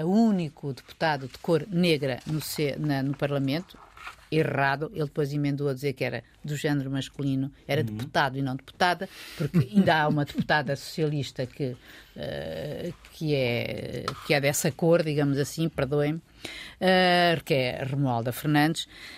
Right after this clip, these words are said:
Speaker 1: Ehm, mais uma vez, André Coelho Lima lhe disse que considerava lamentável, e passo a citar,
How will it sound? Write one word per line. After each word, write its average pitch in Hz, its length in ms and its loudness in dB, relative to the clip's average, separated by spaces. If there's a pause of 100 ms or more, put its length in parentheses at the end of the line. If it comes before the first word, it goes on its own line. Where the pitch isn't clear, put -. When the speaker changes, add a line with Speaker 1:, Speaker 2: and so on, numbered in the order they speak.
(120)
Speaker 1:
Ehm, 196 640 6 (600)
mais 202 300 4
uma 185 120 0
vez, 175 220 4
André 165 520 4
Coelho 165 320 4
Lima 160 480 4
lhe 170 180 2
disse 151 640 0
que 147 200 -2
considerava 143 600 0
lamentável, 139 800 2 (480)
e 170 200 0
passo 165 340 0
a - 20 -2
citar, 131 500 -2